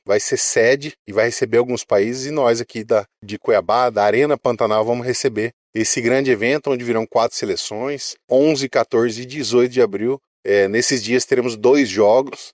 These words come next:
então eu tenho certeza que é muito estratégico e pra gente é muito importante. Ano que vem tem Copa do Mundo Feminina. E pro Brasil, né, pra se receber a seleção brasileira aqui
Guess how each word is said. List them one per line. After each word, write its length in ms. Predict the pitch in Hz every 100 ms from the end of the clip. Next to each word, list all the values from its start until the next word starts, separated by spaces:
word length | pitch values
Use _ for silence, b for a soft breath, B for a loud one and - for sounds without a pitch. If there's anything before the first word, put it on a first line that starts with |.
| _
então 840 | 95 90 - 101 110 120 110 95 82 - _ -
eu 80 | 92
tenho 560 | - 104 107 104 87 87
certeza 680 | - - 127 - - 117 110
que 600 | - 107 107 98 92 87
é 160 | - 104
muito 220 | 101 120
estratégico 720 | - - - - 113 127 120
e 40 | 113
pra 120 | 113
gente 240 | 104 117
é 40 | 117
muito 180 | 117 113
importante. 580 | - 98 104 107 -
Ano 140 | 110 110
que 100 | -
vem 180 | 104 113
tem 120 | 117
Copa 280 | 120 107 107
do 60 |
Mundo 180 | 95 104
Feminina. 460 | - 101 92 104 131 _ _
E 160 | 135 170
pro 220 | - 156
Brasil, 400 | 180 180 110 113
né, 140 | 104
pra 160 | 104 104
se 160 | - 107
receber 500 | 135 - 135 110 151
a 80 |
seleção 420 | 139 147 131 - 131
brasileira 440 | 131 110 104 110
aqui 280 | 104 113